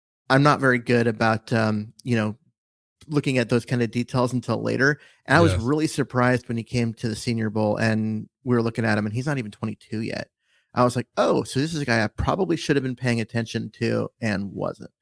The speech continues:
Speaker 2: Mm-hmm.
Speaker 1: Um, so I've been, been
Speaker 2: Interesting.
Speaker 1: trying to play, play catch up a little bit. Um, nice pass blocking, like, just technique and, and all that kind of stuff. Um, fires off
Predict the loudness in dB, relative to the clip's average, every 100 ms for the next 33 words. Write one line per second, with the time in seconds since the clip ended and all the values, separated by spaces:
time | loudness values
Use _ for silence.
0 | -20 -12 -2 6 8 8 6 6 4 6
1 | 4 2 2 0 2 4 4 2 0 -2
2 | _ -4 -2 2 0 0 -2 0 -2 -2
3 | 0 0 -2 -8 -20 _ 4 6 6 4
4 | -2 -10 _ _ _ _ -20 _ _ -2
5 | -2 -2 -2 -2 -2 -4 -6 -6 -12 -14
6 | -20 _ -2 -2 -2 -16 -6 -6 -6 -14
7 | _ -4 -4 -2 -4 -4 -2 -2 -4 -2
8 | -2 0 0 -2 -2 -4 -6 -2 -2 -2
9 | _ _ _ _ 0 2 2 0 -6 _
10 | _ 2 4 4 2 2 2 0 -6